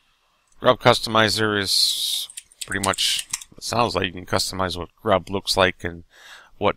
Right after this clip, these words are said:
runs. So I've opted to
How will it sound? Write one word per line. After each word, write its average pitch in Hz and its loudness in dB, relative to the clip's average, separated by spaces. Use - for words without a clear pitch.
runs. 98 -2
So 107 6
I've 135 6
opted 123 4
to 107 0